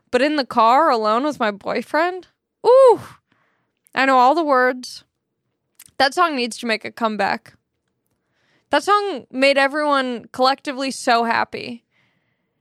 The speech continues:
That was, like, when the internet was used for good. I think Taylor Swift can learn a few things from Psy. They should collab. A Psy Swift combo?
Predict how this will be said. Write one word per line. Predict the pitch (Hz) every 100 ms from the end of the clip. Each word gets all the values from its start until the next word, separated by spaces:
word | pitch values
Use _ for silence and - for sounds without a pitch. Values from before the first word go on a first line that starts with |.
| _
That | 285
was, | 339
like, | 381 349
when | 339
the | 277
internet | 226 254 262 269
was | 240 240 214
used | 240 226 -
for | 214
good. | 208 214 196 143 220 - _ _ _ _ _ -
I | -
think | 403 359
Taylor | 330 330 311
Swift | 349 330 -
can | 311 277
learn | 285 311 302
a |
few | - 254 247
things | 254 247 240
from | - 233
Psy. | 233 - 220 233 196 208 247 - _ _ _ _ _ _ _
They | - 294
should | - 247 -
collab. | 233 196 110 - 220 - _ _ _ _ _ _ _ _ _ _ _ _ _ _ -
A | 247
Psy | - 240 226 233 269
Swift | 277 - 233 214 262 - - -
combo? | - 208 233 269 320 349